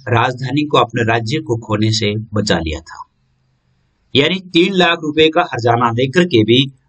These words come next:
राजा खुश था, क्योंकि वो अपना राज्य बचाने में कामयाब हो गए थे। यहां से एक प्रश्न आ सकता है वो हम आगे आपके जो board exam के लिए जो प्रश्न है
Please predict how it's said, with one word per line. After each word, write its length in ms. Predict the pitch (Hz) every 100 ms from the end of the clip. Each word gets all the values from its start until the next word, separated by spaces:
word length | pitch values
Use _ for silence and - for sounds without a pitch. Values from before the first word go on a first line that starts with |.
| -
राजा 280 | 113 117 127
खुश 320 | 123 143 -
था, 460 | - 107 120 - _ -
क्योंकि 460 | 151 170 180 196 202 - - _ 123
वो 240 | 156 - _ _ _ _ 120
अपना 260 | 117 135
राज्य 320 | 127 117 113 117
बचाने 420 | 101 98 104 104
में 140 | 107
कामयाब 500 | 107 95 104 113 196
हो 300 | - - 107
गए 140 | 101 95
थे। 200 | 95 110
यहां 200 | 123 127
से 220 | 175 170 143
एक 140 | 139
प्रश्न 460 | 131 120 127 123 -
आ 80 | 117
सकता 360 | - 98 - 101
है 360 | 110 151 _ _ _ _ 110
वो 240 | 113 110
हम 400 | 104 107 104 - _ 113
आगे 260 | 107 113 107 - -
आपके 260 | 107 104 104
जो 160 | 107 104 107 - _ _ 120
board 200 | 127 127
exam 360 | 107 123 143
के 80 | 139
लिए 140 | 113 113
जो 100 | 110
प्रश्न 340 | 120 127
है 100 | 139